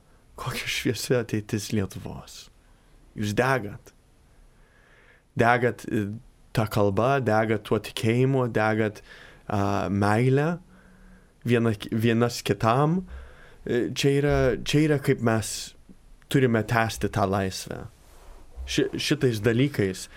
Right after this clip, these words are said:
aktais, meile, pasiaukojimu, a, dalindamiesis, a, vienas kitą, vienas kitam. Kaip aš jiems sakiau, aš sakau, „Jėzus Kristus pakeitė pasaulį vienas žmogus,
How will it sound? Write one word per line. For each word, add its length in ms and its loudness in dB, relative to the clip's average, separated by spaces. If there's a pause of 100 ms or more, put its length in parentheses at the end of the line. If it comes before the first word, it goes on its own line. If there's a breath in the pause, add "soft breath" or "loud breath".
(160 loud breath)
aktais, 640 0
meile, 460 2 (100)
pasiaukojimu, 1000 2 (500 loud breath)
a, 140 -2 (180)
dalindamiesis, 1120 0
a, 160 2
vienas 400 0
kitą, 380 0 (460 loud breath)
vienas 360 2
kitam. 540 0 (420 loud breath)
Kaip 240 0
aš 160 0
jiems 240 0
sakiau, 320 2
aš 160 -4
sakau, 240 0
„Jėzus 320 2
Kristus 480 -4
pakeitė 400 -2
pasaulį 480 2
vienas 400 2
žmogus, 600 0